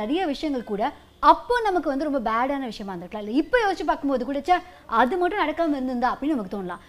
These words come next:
ஆனா இது எதுவுமே தனிப்பட்ட நிகழ்வு இல்ல, இது எல்லாமே ஒரு chain reaction மாதிரி இருக்கும். இது நடந்ததுனால நிறைய நல்லதும் நடந்திருக்கும், இது நடந்ததுனால ஒரு சில விஷயத்த நம்ம மிஸ்ஸும் பண்ணிருப்போம். So இதை நினைச்சு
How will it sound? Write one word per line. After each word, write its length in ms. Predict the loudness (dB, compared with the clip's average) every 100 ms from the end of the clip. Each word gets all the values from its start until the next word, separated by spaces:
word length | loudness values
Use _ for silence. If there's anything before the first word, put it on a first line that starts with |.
| 0
ஆனா 200 | 4 6
இது 140 | 4 0
எதுவுமே 240 | -2 -4 -2
தனிப்பட்ட 480 | -2 -2 -4 -2 0
நிகழ்வு 300 | 0 0 -2
இல்ல, 180 | -2 -2 -4 -4 2
இது 100 | 4
எல்லாமே 220 | 4 2
ஒரு 60 | 0 0
chain 260 | 0 0
reaction 320 | 0 0 -4 -4
மாதிரி 160 | -6
இருக்கும். 220 | -6 -12 -14 -6
இது 240 | -2 2 4 2
நடந்ததுனால 640 | 0 0 2 4 4 2 0 -2
நிறைய 180 | -2 -2 -4
நல்லதும் 300 | -4 -2 -2
நடந்திருக்கும், 440 | -2 -4 -4 -8 -10 -2 2
இது 160 | 4
நடந்ததுனால 520 | 2 0 0 0 0 0
ஒரு 100 | 0
சில 100 | 2 -2
விஷயத்த 220 | -2 -2
நம்ம 140 | -2
மிஸ்ஸும் 240 | -2 -2 -2
பண்ணிருப்போம். 340 | -6 -10 -14 -16 -2
So 60 | 4 6
இதை 120 | 6 2
நினைச்சு 280 | 0 0